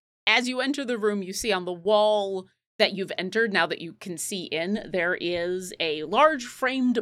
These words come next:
portrait of who you can only figure is Wendergod, gazing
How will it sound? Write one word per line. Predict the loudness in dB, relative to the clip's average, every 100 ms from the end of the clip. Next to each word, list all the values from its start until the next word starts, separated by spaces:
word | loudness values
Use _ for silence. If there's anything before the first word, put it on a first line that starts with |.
| 0
portrait | -2 -2 -2 -2 -2 -14 _ _ _ _ -14
of | -8
who | -2
you | 0 2
can | 0 6
only | 6 8 6
figure | 6 4 4 0
is | -4 -6 2
Wendergod, | 4 4 6 6 4 0 -8 _ _ _ -12 -2
gazing | 0 0 0 -2 -2 -2